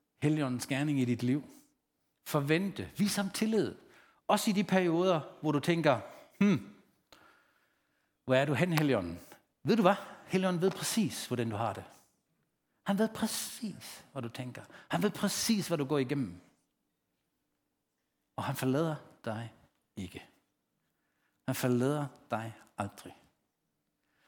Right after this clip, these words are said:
Man kunne sige meget mere om det her, men det er bare nogle enkelte ting, jeg kom i tanke om. Jeg tænker, hmm, hvis du har det sådan, så velkommen i klubben.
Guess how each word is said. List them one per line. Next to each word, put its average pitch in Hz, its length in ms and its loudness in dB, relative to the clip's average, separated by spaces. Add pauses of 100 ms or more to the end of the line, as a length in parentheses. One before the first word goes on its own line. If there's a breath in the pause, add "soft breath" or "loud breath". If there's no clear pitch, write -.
(280 loud breath)
Man 143 80 2
kunne 175 100 4
sige 196 200 2
meget 160 240 4
mere 160 180 2
om 143 140 2
det 135 120 0
her, 127 160 2
men 123 240 2
det 139 60 4
er 139 40 2
bare 143 220 2
nogle 127 200 -2
enkelte 135 280 -2
ting, 143 280 0
jeg 120 160 -2
kom 131 140 -4
i 120 60 -2
tanke 135 300 0
om. 113 80 0
Jeg 113 80 -4
tænker, 117 200 -2
hmm, 147 260 -4 (1040 loud breath)
hvis - 100 -8
du 170 100 2
har 165 160 4
det 160 120 0
sådan, 143 380 0 (460 loud breath)
så 156 340 2
velkommen 156 400 0
i - 20 -2
klubben. 156 440 -2